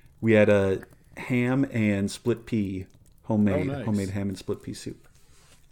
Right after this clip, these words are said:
Speaker 1: And so, so that was, that was a, sure, it ain't no pizza,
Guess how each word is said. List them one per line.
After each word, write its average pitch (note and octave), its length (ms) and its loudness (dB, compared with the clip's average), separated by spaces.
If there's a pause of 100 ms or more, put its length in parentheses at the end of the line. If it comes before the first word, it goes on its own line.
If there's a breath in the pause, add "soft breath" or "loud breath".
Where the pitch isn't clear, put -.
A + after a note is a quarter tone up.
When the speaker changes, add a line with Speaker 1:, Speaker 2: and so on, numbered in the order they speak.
(500)
Speaker 1:
And G#2+ 120 -10
so, G2 600 -4 (320)
so - 120 -12
that G#3 160 2
was, F3+ 200 6
that C#3+ 160 2
was C3 340 2
a, G#2 380 0 (420 soft breath)
sure, F3 380 2
it B2+ 320 0
ain't B2+ 160 0
no B2 120 2
pizza, G#2+ 540 -2